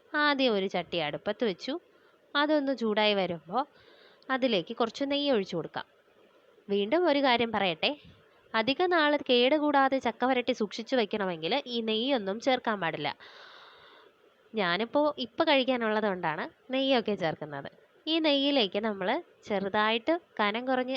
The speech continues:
അരിഞ്ഞു വച്ചിരിക്കുന്ന ചക്കകൾ ചേർത്ത് കൊടുക്കാം. ചേർത്ത് നന്നായിട്ട് നെയ്യിലിട്ട് നമ്മൾ വരട്ടണം. നെയ്യിൽ കിടന്ന ചക്ക വേകുമ്പോൾ ഒരു പ്രത്യേക മണമൊക്കെ വരും. നെയ്യും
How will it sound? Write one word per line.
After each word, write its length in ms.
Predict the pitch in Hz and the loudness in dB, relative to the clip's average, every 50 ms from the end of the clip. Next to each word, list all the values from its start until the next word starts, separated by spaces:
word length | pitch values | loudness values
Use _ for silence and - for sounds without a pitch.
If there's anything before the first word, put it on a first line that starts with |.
| - - 202 | -6 -4 -2
അരിഞ്ഞു 260 | 196 202 214 240 254 226 | -2 -2 -2 -2 -2 -2
വച്ചിരിക്കുന്ന 500 | 202 - 220 190 190 - 180 170 175 196 269 311 - - - - - - - - _ _ - - | -4 -6 -8 -10 -8 -8 -8 -8 -6 -6 -8 -8 -10 -16 -20 -20 -20 -20 -20 -20 _ _ -2 0
ചക്കകൾ 460 | 247 240 - _ - 269 208 185 247 277 - | 0 0 0 _ 0 0 2 0 -2 -2 0
ചേർത്ത് 260 | 294 285 269 240 - 214 175 | 0 0 0 0 0 0 0
കൊടുക്കാം. 280 | 151 143 - 147 - - _ _ - - - _ _ _ _ _ - | 0 -2 -6 -10 -12 -14 _ _ -20 -20 -20 _ _ _ _ _ -8
ചേർത്ത് 380 | - 254 226 226 220 - 269 277 269 254 | -2 0 0 0 0 -2 -2 -2 -2 -2
നന്നായിട്ട് 680 | 233 233 240 269 294 302 269 220 190 180 180 208 262 349 - - - - - - - - _ _ - | -2 -4 -4 -6 -4 -2 0 0 0 0 0 -2 -2 -4 -4 -10 -18 -20 -20 -20 -20 -20 _ _ -4
നെയ്യിലിട്ട് 540 | 220 226 240 254 277 277 240 196 - - 220 220 | -2 0 0 2 2 0 0 0 -2 -2 -4 -6
നമ്മൾ 180 | 196 180 185 220 285 320 - - _ _ _ _ - | -6 -4 -4 -4 -4 -4 -6 -12 _ _ _ _ 0
വരട്ടണം. 480 | 285 285 285 262 220 - 165 151 143 - _ _ _ _ _ _ _ _ _ _ _ _ _ _ _ _ _ _ _ _ _ _ _ _ - - _ - - - 208 | 0 2 2 2 0 0 -4 -6 -6 -10 _ _ _ _ _ _ _ _ _ _ _ _ _ _ _ _ _ _ _ _ _ _ _ _ -20 -20 _ -20 -16 -10 -6
നെയ്യിൽ 320 | 202 196 190 196 220 254 294 285 | -4 -4 -2 -2 -2 -2 0 -2
കിടന്ന 260 | 285 254 233 226 233 226 | -2 -2 -2 -2 -4 -4
ചക്ക 300 | - 214 185 - - 208 | -4 -4 -4 -2 -2 0
വേകുമ്പോൾ 560 | 190 185 175 170 175 175 170 165 175 202 240 - - - - - - - - - | 0 2 0 0 -2 -4 -4 -6 -6 -8 -8 -8 -12 -20 -20 -20 -20 -16 -4 -2
ഒരു 140 | 214 233 269 - 262 | 0 2 2 2 2
പ്രത്യേക 480 | 247 233 - - 269 269 262 254 226 208 185 180 | 0 0 0 0 2 2 4 4 2 0 0 -2
മണമൊക്കെ 480 | 170 160 165 196 214 208 - - - 156 147 | -4 -4 -2 -2 -2 -2 -4 -6 -6 -6 -6
വരും. 220 | 135 135 - - _ _ _ _ _ _ _ _ - - - - _ _ _ - | -6 -8 -10 -14 _ _ _ _ _ _ _ _ -20 -20 -20 -20 _ _ _ -6
നെയ്യും 440 | 202 202 202 214 226 240 269 311 | -4 -2 -2 0 0 -2 -2 -2